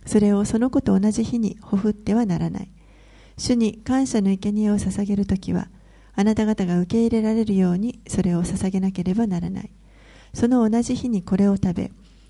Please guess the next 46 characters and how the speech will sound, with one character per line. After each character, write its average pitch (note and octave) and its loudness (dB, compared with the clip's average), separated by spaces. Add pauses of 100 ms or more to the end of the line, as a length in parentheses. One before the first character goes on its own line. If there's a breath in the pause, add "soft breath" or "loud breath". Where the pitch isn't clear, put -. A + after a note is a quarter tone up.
(140 soft breath)
朝 A3 2
ま F3+ 2
で E3+ -2
そ - -2
れ A3 4
を A#3 4
残 A3 0
し - -6
て G3 -2
お F#3 2
い F3+ -2
て G3+ -2
は A#3 2
な E3 -2
ら E3+ -4
な F#3 -8
い。 - -14 (540 soft breath)
私 F3+ -2
は A3 0 (100)
主 - -2
で G#3 0
あ D#3+ -4
る。 - -10 (680 soft breath)
あ G3+ 0
な B3 4
た C4 0
方 C4 2
は F3+ 4
私 A3 -2
の A3+ 4
命 G#3 4
令 G#3 2
を G3+ 2
守 F#3+ 0
り、 - -14 (180)
こ F#3+ 0
れ G#3 4
を B3 2
行 E3+ -2
え。 E3 -4 (440 soft breath)
私 F#3+ 0
は F#3 2
主 B3 -2
で F#3 0
あ F3+ -4
る。 - -12